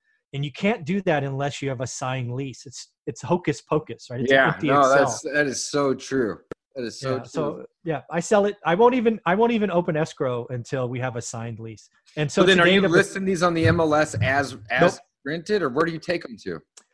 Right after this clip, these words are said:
Speaker 1: Forty-six properties sold. Thankfully, I've had everyone sold before they were completed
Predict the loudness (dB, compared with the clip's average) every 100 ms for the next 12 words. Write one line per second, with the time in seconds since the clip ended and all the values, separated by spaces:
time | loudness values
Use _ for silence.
0 | _ 2 4 4 2 2 2 2 4 4
1 | 4 0 -2 0 0 2 2 0 0 0
2 | -2 0 2 0 -2 -2 -2 -2 -2 -2
3 | 0 0 0 -2 -4 -2 -2 -4 -10 -6
4 | -6 -4 -6 -8 -12 -14 -10 -8 -8